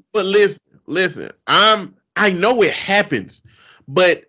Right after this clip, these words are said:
the sheer amount of men and women that are saying, "Protect your wife," all of them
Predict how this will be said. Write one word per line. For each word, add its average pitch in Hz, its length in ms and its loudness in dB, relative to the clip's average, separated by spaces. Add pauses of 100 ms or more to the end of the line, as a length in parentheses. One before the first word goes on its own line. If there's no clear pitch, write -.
(100)
the 190 180 -2
sheer 226 420 0
amount 180 420 0
of 143 140 -2
men 180 300 0
and 147 140 0
women 170 320 -2
that 170 160 2
are 139 80 0
saying, 160 500 -2
"Protect - 540 -6
your 160 200 0
wife," 180 480 -2 (680)
all 254 240 4
of 240 60 -2
them 277 380 2